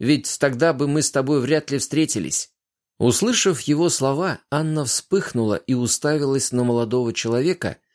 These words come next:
сразу же заметив его лукавую улыбку на губах. «Снова ты шутишь?» Смущённо упрекнула его она, и он тихо рассмеялся. «Ох, простите меня, старика!»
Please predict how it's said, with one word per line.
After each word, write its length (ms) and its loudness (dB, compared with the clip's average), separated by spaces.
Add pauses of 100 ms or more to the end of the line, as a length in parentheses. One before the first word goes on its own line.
(100)
сразу 460 2
же 160 0
заметив 580 0
его 240 0
лукавую 720 0
улыбку 500 0
на 120 0
губах. 500 -6 (320)
«Снова 500 2
ты 140 -4
шутишь?» 580 -6 (200)
Смущённо 580 2
упрекнула 540 0
его 340 2
она, 400 -2
и 100 -2
он 220 0
тихо 400 -2
рассмеялся. 800 -2 (540)
«Ох, 440 4
простите 680 0
меня, 380 2
старика!» 760 0